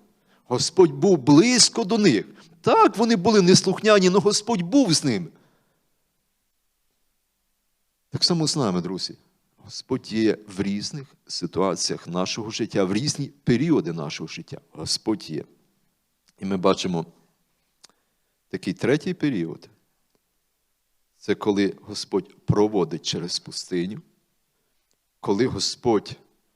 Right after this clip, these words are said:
досягає наших сердець, щоб ми десь смирилися перед Господом. Оці обставини, які в нашому житті є, порою,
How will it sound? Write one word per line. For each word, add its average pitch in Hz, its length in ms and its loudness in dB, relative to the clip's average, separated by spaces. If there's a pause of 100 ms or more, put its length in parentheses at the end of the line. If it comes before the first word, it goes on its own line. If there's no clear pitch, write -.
(480)
досягає 139 720 4
наших 110 440 -2
сердець, 101 440 0
щоб 95 220 -8
ми 113 120 -2
десь 104 180 -6
смирилися 120 800 2
перед 139 240 -2
Господом. 127 500 -2
Оці 143 280 -2
обставини, 254 580 -2
які 113 280 -2
в - 240 -12
нашому 110 360 -4
житті 104 320 -8
є, 85 180 -8 (760)
порою, 98 420 0